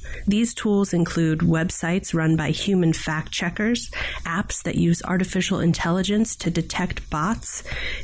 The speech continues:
and games that teach you how to spot disinformation. You can browse the database to learn more about how these tools work, the technology they use, who funds them, and more. And if you know about a tool that's out there but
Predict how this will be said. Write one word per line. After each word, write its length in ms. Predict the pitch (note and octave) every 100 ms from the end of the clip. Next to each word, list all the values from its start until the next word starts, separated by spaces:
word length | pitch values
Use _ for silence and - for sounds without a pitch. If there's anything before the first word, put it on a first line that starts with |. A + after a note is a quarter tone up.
| -
and 400 | B3 B3+ B3 F#3
games 380 | G#3 A#3 B3+ A#3+
that 240 | G3 -
teach 380 | - C4 B3+ -
you 160 | D#3 D#3
how 180 | - E3
to 100 | D#3+
spot 440 | - A#3+ F3+ -
disinformation. 920 | - - D#3 G#2+ A#2 D#3 - - - - - - - -
You 120 | A#3+
can 220 | D#4 D4+
browse 320 | F#3 D#3 G3
the 100 | A3+
database 600 | F#3 D3 D#3 D3 E3 -
to 100 | -
learn 280 | E3+ D#3+ D#3
more 200 | D3+ D3+
about 280 | D3+ D3 -
how 180 | - E3+
these 220 | D#3+ D3
tools 320 | - D#3+ -
work, 360 | G3+ G#3+ A3+ - - -
the 100 | -
technology 600 | - D#3 G#3 F#3+ G3+ F#3+
they 140 | F#3 E3+
use, 420 | F3 G#3 G#3+ - - -
who 140 | - B3+
funds 380 | - G#3+ G#3+ -
them, 200 | F#3+ F3+
and 180 | E3 E3+
more. 300 | D3 - - - - -
And 340 | F#3+ F3 E3 D#3
if 240 | E3 -
you 300 | E3 F#3 C#4
know 220 | A#3 D3+
about 260 | D3 D3 D3
a 60 | C#3+
tool 220 | - D3+
that's 200 | D3 C#3+
out 220 | D3 -
there 200 | F3+ F3
but 240 | D#3+ C#3+